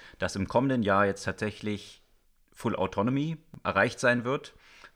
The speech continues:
Das heißt, die Autos ohne menschlichen, menschliche Unterstützung fahren können. Und es wurde dann auch ein Modell oder ein Entwurf vorgestellt, was in zwei Jahren wiederum auf den Markt kommen soll.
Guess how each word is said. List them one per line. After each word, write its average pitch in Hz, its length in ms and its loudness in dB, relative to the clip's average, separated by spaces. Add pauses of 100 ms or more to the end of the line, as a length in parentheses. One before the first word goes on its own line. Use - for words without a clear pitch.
(140)
Das - 140 -10
heißt, 101 240 4
die 87 100 -2
Autos 104 360 2
ohne 113 580 4
menschlichen, 104 1120 0
menschliche 107 460 -4
Unterstützung 98 760 -4
fahren 104 400 2
können. 131 380 0 (600)
Und 113 580 2
es - 100 -10
wurde 107 180 0
dann 98 160 2
auch 90 160 0
ein 104 40 -2
Modell 98 360 4
oder 101 200 2
ein 90 540 -4 (240)
Entwurf 98 400 0
vorgestellt, 110 800 0
was 92 180 -2
in 92 300 -6
zwei 82 220 2
Jahren 104 380 4
wiederum 127 280 -2
auf - 120 -2
den 113 100 -2
Markt 107 180 2
kommen 107 220 0
soll. 101 340 2